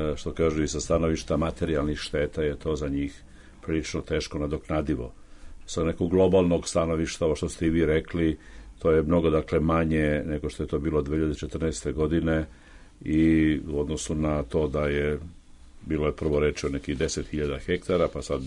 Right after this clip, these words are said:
da li je šest ili deset, e, to je u odnosu, dakle, na neki ukupan potencijal Republike Srbije koja raspolaže sa oko četiri miliona obradivog zemljišta. U nekim procentima to nije veliki procenat, dakle, e,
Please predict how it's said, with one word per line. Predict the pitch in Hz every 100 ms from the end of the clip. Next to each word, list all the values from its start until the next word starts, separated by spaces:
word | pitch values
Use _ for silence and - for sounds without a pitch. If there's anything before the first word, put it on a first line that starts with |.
| 64
da |
li | 67 69
je |
šest | - - 76 -
ili | 73
deset, | 67 73 76 80 -
e, | - - - - - - 73 69 65 - 78 69 - -
to | 80
je | 78 73
u |
odnosu, | 76 73 -
dakle, | 76 76 78
na | 73 73
neki | 73 73
ukupan | 76 80 76 71
potencijal | 76 78 71 - 82 76 76
Republike | 73 78 78 - 76
Srbije | - 80 78 80 76 - - - - - -
koja | 85
raspolaže | 78 76 - 80 80 78
sa | 78 - - - - -
oko | 87
četiri | - 80 76 76
miliona | 73 76 78 80 78
obradivog | 80 76 82 80 78 71
zemljišta. | 67 76 78 76 - 73 73 - - - -
U | 85
nekim | 87 87 71
procentima | 80 78 - 85 80
to | - 80
nije | 80 78
veliki | 73 78 73 82
procenat, | - 73 73 76 73 71 -
dakle, | 76 - 76
e, | 71